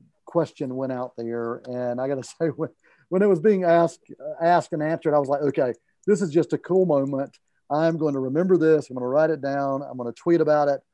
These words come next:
so I can remember it whenever, uh, you know, I don't remember pretty much anything in twenty twenty-one." So, so there you go. Uh, the, uh, the most incredible, strangest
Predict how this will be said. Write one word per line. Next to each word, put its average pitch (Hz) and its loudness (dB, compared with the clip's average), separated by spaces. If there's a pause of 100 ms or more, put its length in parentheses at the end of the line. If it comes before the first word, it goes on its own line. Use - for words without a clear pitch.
(300)
so 156 -2
I 147 4
can 139 -6
remember 139 -2
it 135 -4
whenever, 135 -4
uh, 123 0
you 131 -10
know, 131 -4
I 123 -4
don't 139 -4
remember 127 -10
pretty 135 -10
much 123 -8
anything 127 -8
in 113 -12
twenty 117 -12
twenty-one." 110 -14
So, 110 -14 (400)
so 131 -6
there 147 0
you 147 -2
go. 131 -2
Uh, 117 -4
the, 113 -6
uh, 110 -10 (440)
the 123 -12
most 135 -8
incredible, 156 0
strangest 151 -8